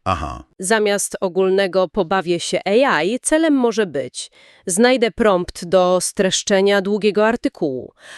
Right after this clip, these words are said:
Speaker 2: albo „Wygeneruję trzy propozycje tytułu maila marketingowego”,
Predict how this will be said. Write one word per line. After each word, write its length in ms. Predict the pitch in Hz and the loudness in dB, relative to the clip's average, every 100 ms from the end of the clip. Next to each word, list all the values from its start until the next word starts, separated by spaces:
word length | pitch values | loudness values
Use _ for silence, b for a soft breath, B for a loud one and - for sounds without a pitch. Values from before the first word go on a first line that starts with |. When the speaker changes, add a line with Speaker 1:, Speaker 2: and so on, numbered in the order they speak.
| B | B
Speaker 2:
albo 520 | 202 196 180 185 185 | -2 0 4 4 4
„Wygeneruję 600 | 180 196 202 196 214 190 | 2 0 2 2 2 0
trzy 400 | - - - 320 | 0 -2 2 2
propozycje 680 | - 269 233 208 214 - 190 | 2 0 0 0 0 0 -2
tytułu 480 | - 190 285 294 254 | -2 -2 0 2 2
maila 340 | 202 190 175 | 2 2 2
marketingowego”, 960 | 170 160 - - 160 156 143 135 127 | 0 -2 -4 -6 -4 -4 -4 -4 -4